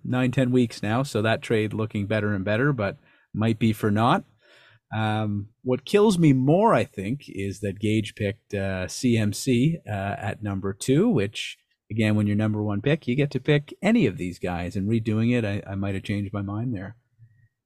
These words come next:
Pick three was Ja'Marr Chase.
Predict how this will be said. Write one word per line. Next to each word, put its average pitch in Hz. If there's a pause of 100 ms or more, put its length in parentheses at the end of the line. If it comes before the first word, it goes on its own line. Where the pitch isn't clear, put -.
(120)
Pick 156
three 190
was 113
Ja'Marr 110
Chase. -